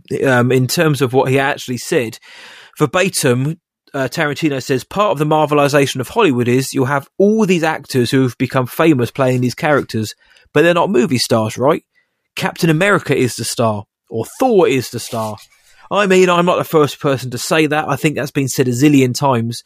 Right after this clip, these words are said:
you know, but it's like, you know, it's these franchise characters that have become a star. So Tarantino himself isn't necessarily, I mean, he did say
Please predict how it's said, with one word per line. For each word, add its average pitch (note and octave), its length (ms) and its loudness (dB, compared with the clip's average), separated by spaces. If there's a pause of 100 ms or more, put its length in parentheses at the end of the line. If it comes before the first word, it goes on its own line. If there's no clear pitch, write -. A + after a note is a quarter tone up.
(240)
you E3+ 140 2
know, C#3+ 320 4 (100)
but D#3 140 2
it's D3+ 160 -2
like, C#3+ 320 0
you F3+ 140 4
know, C#3+ 260 4 (340)
it's D#3+ 260 2
these D3 200 2
franchise C#3+ 540 -2
characters C3 600 0 (340)
that C3+ 120 -2
have C3 220 -6
become B2 560 0 (1000)
a B2+ 140 0
star. A2+ 640 -2
So A#2+ 420 -2 (180)
Tarantino G#3+ 460 0
himself D#3 300 2
isn't E3 280 0
necessarily, C#3+ 720 2
I C3+ 40 2
mean, C#3+ 140 4
he D#3 100 4
did E3+ 160 -2
say C#3 360 2